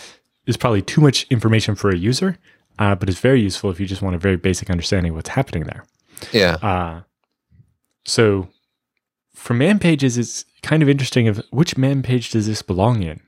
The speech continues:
Speaker 1: It's not really how
Speaker 2: It's
Speaker 1: to use top, right?
Speaker 2: Yeah, it's, uh, memory behavior or memory management.
Speaker 1: Yeah. Or w-, really, it's like this kind of belongs in the man page for the page daemon or something.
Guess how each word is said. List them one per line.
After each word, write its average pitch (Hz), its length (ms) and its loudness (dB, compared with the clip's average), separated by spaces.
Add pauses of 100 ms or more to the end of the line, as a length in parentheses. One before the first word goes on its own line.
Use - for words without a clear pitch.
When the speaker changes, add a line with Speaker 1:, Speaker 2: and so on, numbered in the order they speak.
(220)
Speaker 1:
It's - 160 -18
not 160 260 -2
really 117 420 4 (1120)
how - 260 -2
Speaker 2:
It's 107 180 0
Speaker 1:
to 113 60 2
use 104 240 0
top, - 580 -2 (240)
right? 82 240 -14 (200)
Speaker 2:
Yeah, 98 300 4
it's, - 340 -4
uh, 87 240 6
memory 95 460 4
behavior 85 600 0
or - 140 0
memory 85 800 0 (320)
management. 85 720 -2 (560)
Speaker 1:
Yeah. 101 60 -6
Or 90 160 -6 (280)
w-, 131 220 -18
really, 143 260 4
it's 107 140 0
like 110 380 -2
this 117 140 -4
kind 117 200 2
of 104 80 -4
belongs 104 420 0
in 110 240 -2
the 101 80 -4
man 107 220 -2
page 104 240 -2
for 107 100 -2
the 95 100 -2 (460)
page 131 300 -2
daemon 92 280 -4
or 90 80 -8
something. 87 340 -8